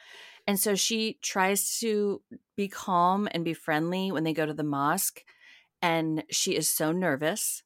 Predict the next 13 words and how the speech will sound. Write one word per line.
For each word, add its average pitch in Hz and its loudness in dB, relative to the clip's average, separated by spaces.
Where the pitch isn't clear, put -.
She - -2
does 160 2
g-, - -18
see - -2
his 165 -2
mother, 147 0
and 151 -6
her 147 -2
mother, 139 -2
his 143 -6
mother 143 0
seems 139 -2
to 127 -2